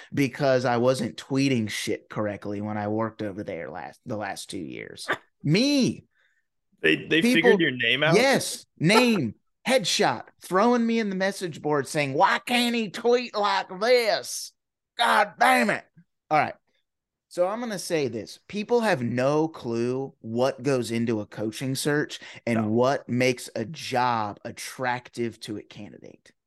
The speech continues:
Speaker 1: right? So the example I'm gonna use is when I was at Tennessee as a graduate assistant, my s-, my s-, my last semester,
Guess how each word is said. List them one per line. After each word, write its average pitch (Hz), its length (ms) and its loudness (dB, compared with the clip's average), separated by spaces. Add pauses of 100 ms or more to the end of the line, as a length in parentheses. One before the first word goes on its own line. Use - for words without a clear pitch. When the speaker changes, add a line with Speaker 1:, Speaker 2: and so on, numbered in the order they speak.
(320)
Speaker 1:
right? 120 300 -2 (400)
So 123 340 2
the 120 120 -2
example 156 360 -4
I'm 170 100 -2
gonna 156 120 -4
use 127 320 -6
is 107 100 -10
when 110 140 -8
I 117 100 -2
was 135 140 -6
at 127 140 -6
Tennessee 127 380 -8
as 107 120 -8
a 107 40 -12
graduate 107 460 -6
assistant, 98 560 -14 (340)
my 107 200 -8
s-, - 280 -12
my 117 200 -6
s-, - 200 -14
my 110 200 -8
last 123 480 -6
semester, 107 680 -10